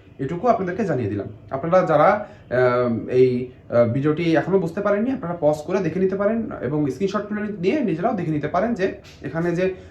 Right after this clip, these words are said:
আহ, উম, আহ, সর্বসাকুল্যে যে বেতনের কথা বলা রয়েছে, এগুলো কিন্তু just ধারণা দেওয়া হয়েছে এমন আকারে হতে পারে।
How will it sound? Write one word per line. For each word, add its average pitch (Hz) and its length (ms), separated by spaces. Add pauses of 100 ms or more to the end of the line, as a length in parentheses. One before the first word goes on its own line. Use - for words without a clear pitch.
(140)
আহ, 139 200
উম, 123 340
আহ, 110 460
সর্বসাকুল্যে 170 560
যে 190 60
বেতনের 165 280
কথা 175 180
বলা 180 180
রয়েছে, 185 260
এগুলো 165 420
কিন্তু 185 300
just 151 240
ধারণা 156 300
দেওয়া 175 200
হয়েছে 202 220
এমন 165 200
আকারে 151 260
হতে 151 180
পারে। - 240